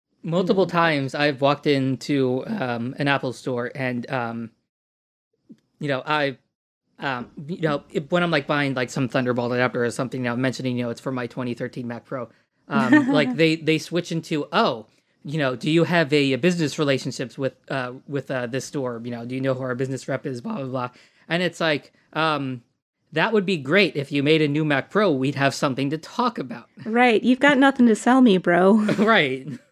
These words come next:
Speaker 2: I mean, there's the iMac Pro, and I own one, and it's very pretty, but it's not the same device.
Speaker 1: Right. Maybe my need is something that's headless or whatever.
Speaker 2: Maybe you need thirty of them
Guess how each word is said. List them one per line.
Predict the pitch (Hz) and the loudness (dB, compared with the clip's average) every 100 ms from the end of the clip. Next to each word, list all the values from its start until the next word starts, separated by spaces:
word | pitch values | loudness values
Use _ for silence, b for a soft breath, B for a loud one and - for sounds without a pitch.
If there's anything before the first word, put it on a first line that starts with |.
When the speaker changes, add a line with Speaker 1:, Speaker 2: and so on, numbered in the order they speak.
| _ _ _ _ _ _ - | _ _ _ _ _ _ -4
Speaker 2:
I | 220 | 0
mean, | 226 220 | 2 4
there's | 226 | 4
the | 240 190 | 4 4
iMac | 247 214 175 - | 4 2 0 0
Pro, | 175 180 | 2 4
and | 190 | 4
I | 175 180 | 4 4
own | 180 180 | 4 2
one, | 175 185 | 2 4
and | 196 | 2
it's | 185 - | 2 0
very | 185 175 | 0 0
pretty, | - 208 196 | 0 2 2
but | 185 185 | 2 2
it's | 185 - | 0 0
not | 202 214 208 | 0 0 0
the | 196 | 0
same | - 202 185 | 2 4 4
device. | 180 202 165 185 - - _ _ _ _ _ _ _ | 4 2 0 -4 -6 -18 _ _ _ _ _ _ _
Speaker 1:
Right. | 160 135 - | -4 -4 -2
Maybe | 143 147 165 | -2 2 2
my | 151 147 | 2 0
need | 135 156 147 | 2 0 4
is | 156 175 | 4 2
something | 139 120 131 | -2 -6 -6
that's | 120 120 | -6 -6
headless | 139 117 113 - | -8 -10 -14 -14
or | 131 113 | -14 -12
whatever. | 113 107 107 _ _ _ _ _ _ _ | -16 -18 -20 _ _ _ _ _ _ _
Speaker 2:
Maybe | 185 170 175 | -8 -4 -2
you | 180 196 | 0 2
need | 202 208 202 - | 4 2 0 0
thirty | 277 269 202 | 2 4 4
of | 170 160 | 2 0
them | 160 156 170 196 | -2 0 0 0